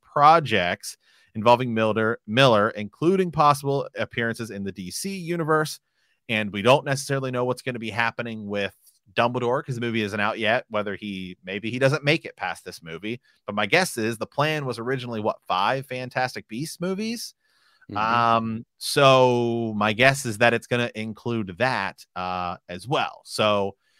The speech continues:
Speaker 1: you know, the Flash movie has been in development hell for years. It's gone through multiple directors, and they're moving all kinds of stuff around 'cause just the way D C has been running and, you know, ups and downs and fans demanding a movie that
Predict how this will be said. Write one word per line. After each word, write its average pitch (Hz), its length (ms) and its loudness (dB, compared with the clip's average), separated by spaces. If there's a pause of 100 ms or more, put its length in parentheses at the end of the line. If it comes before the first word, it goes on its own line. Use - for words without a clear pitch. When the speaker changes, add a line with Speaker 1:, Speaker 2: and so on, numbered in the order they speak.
(160)
Speaker 1:
you 107 60 -8
know, 95 80 -6
the 95 60 -8
Flash 151 340 4
movie 143 240 -4
has 139 100 -4
been 120 140 -4
in 104 80 -8
development 95 360 -8
hell 107 200 -2
for 95 120 -14
years. 123 560 0
It's 98 100 -16
gone 98 180 -6
through 92 100 -12
multiple 92 340 -8
directors, 120 720 2
and 101 80 -10
they're 92 80 -10
moving 104 300 -6
all 98 120 -2
kinds 120 300 0
of 104 60 -10
stuff 110 180 -12
around 104 400 -6
'cause 92 100 -12
just - 220 -16
the 92 80 -8
way 90 180 -8 (140)
D 95 140 -12
C 113 300 -10
has 104 100 -10
been 104 160 -10
running 135 460 -4
and, 82 200 -12 (380)
you 90 80 -10
know, 92 60 0
ups - 240 -2
and 95 120 -8
downs 113 460 4
and 85 240 -12
fans 113 560 -4 (480)
demanding 117 420 2
a 107 60 -6
movie 120 460 -2
that 101 240 -2